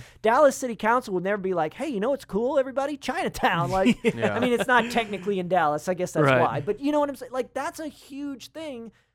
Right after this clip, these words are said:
Speaker 1: that, like, nobody talks about.
Speaker 3: Yeah.
Speaker 2: Yeah.
Speaker 1: Unless you know what's up, and then you go get amazing Chinese food.
Speaker 3: <laughs> Yeah, right.
Speaker 2: <laughs> Yeah.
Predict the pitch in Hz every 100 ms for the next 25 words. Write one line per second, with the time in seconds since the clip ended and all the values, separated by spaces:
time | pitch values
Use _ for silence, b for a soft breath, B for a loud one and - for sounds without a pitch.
0 | _ 220 226 220 220 - _ _ 143 185
1 | 233 240 220 214 208 302 - 156 - 65
2 | - 107 135 120 117 _ _ _ - 151
3 | 170 170 - _ _ _ 170 175 185 185
4 | 175 240 214 147 143 151 156 147 147 151
5 | - 165 147 151 151 143 156 151 214 208
6 | - 147 107 120 123 113 135 143 143